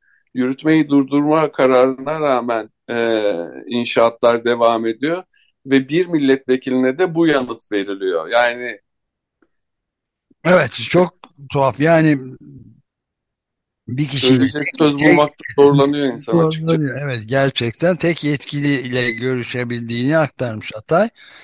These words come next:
Speaker 2: "Alanda da bir arkeolog var." demiş. Yani tam bir hukuksuzluk örneğinin üzerine garip bir emir komuta zinciri işliyor diyor. Özdeş'in de biraz önce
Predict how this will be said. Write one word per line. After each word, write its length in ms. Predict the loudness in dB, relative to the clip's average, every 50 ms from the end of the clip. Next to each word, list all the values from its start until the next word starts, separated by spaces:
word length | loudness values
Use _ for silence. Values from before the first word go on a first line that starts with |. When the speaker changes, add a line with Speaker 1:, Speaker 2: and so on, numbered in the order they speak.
| -20 -20 -20 _ _ _ _ _ _ _ _ -6
Speaker 2:
"Alanda 500 | -2 0 0 2 2 2 2 2 2 2
da 220 | 2 0 0 0
bir 260 | 0 0 0 0 -2 -2 -2
arkeolog 800 | 0 0 0 0 -2 -2 0 0 0 0 0 -2 -2 -4 -6 -8
var." 260 | -10 -10 -12 -14 -16 _ _ _ _ -20
demiş. 680 | -14 -10 -8 -6 -4 -2 -2 -2 -2 -4 -6 -10 -14 _ _ _ _ _ _ _ _ _ _ _ _ _ _ _ _ _ _ _ _ _ -2
Yani 200 | -2 -2 0 0
tam 320 | 2 2 2 4 2 2
bir 160 | 2 2 2 0
hukuksuzluk 920 | -2 -6 -4 -4 -4 -4 -4 -6 -10 -10 -10 -10 -10 -10 -10 -8 -2 0
örneğinin 560 | 2 2 2 2 2 2 2 0 0 -2 -4 -6
üzerine 500 | -8 -6 -2 2 2 2 2 2 0 0
garip 420 | 2 2 2 2 0 -2 _ -4
bir 160 | -4 -4 -4 -8 _ _
emir 260 | -2 0 2 2 2 0
komuta 580 | 0 -2 -2 -2 -2 0 2 2 2 2 2
zinciri 540 | 0 -4 -8 -10 -10 -8 -8 -6 -4 -4 -4
işliyor 500 | -4 -6 -8 -10 -12 -8 -4 -2 -2 -2 -4 -8 -14 -14 -10
diyor. 180 | -6 -6 -4 -4
Özdeş'in 500 | -4 -4 -4 -4 -4 -4 -4 -4 -4 -4
de 100 | -4 -4
biraz 280 | -4 -4 -4 -4 -4 -6
önce 380 | -6 -8 -8 -10 -10 -10 -10